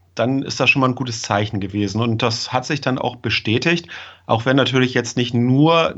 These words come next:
geile Spiele dabei waren und nicht nur Siege dabei waren, kann man doch erkennen, dass er es halt geschafft hat, so aus dem vorhandenen Spielermaterial jetzt wirklich eine Mannschaft zu formen.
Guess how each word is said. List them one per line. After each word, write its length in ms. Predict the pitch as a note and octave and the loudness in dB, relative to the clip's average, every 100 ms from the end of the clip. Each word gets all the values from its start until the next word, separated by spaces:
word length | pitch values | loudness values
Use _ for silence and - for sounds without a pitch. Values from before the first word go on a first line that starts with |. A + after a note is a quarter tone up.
| - - | -12 -6
geile 420 | A#2 A#2 C3+ C#3 | -2 0 0 -4
Spiele 720 | - - D3 D3 C#3+ D3 D3 | -4 -4 -2 0 0 0 -4
dabei 540 | - C3+ C3 C3 C#3+ C#3 | -2 -2 2 2 2 0
waren 240 | C#3 C#3 | 0 0
und 80 | C3+ | -2
nicht 180 | B2 - | -4 -2
nur 260 | A#2 D3+ | -2 -2
Siege 280 | D#3+ D#3+ D#3+ | -2 -2 0
dabei 420 | D3+ C3+ B2+ C3+ | 0 2 2 2
waren, 260 | C#3+ C#3+ D3 - - - - - _ _ - | 2 0 0 -8 -18 -18 -20 -20 _ _ -8
kann 160 | B2+ | 0
man 180 | C3 B2+ | 0 2
doch 300 | B2+ C#3 - | 2 0 -2
erkennen, 720 | - A#2+ - A#2+ D3 G3+ G3 C#3+ | -6 -6 -2 -2 -2 -4 -6 -6
dass 240 | B2+ A#2 | -6 -6
er 200 | - A#2+ | -2 -2
es 140 | C#3+ - | 0 -2
halt 200 | C#3 - | -4 -2
geschafft 440 | B2+ - A#2+ - | 0 0 0 -2
hat, 160 | D3+ - | -4 -2
so 560 | C3 B2+ C3 C#3 - - | -2 2 2 0 -4 -8
aus 540 | F#2+ C#3+ E3+ - - | 0 0 0 -2 -4
dem 880 | C3+ C3+ C#3 C#3+ C#3+ C#3+ C#3+ - - _ _ _ _ _ _ | -2 2 2 2 2 2 -2 -6 -12 _ _ _ _ _ _
vorhandenen 460 | - - A#2+ C#3+ C3 | -4 0 2 2 0
Spielermaterial 840 | A2 C#3 C#3+ C3 B2+ - B2+ B2+ B2+ | -2 0 2 4 2 0 0 2 2
jetzt 180 | A#2+ | -2
wirklich 320 | - A#2+ A#2+ A2+ | -4 -4 -2 -2
eine 80 | |
Mannschaft 460 | A#2 A2 A2 F2+ - | 2 2 2 -2 -8
zu 120 | - | -12
formen. 460 | F2 F2+ F2 E2+ | -8 -4 -4 -4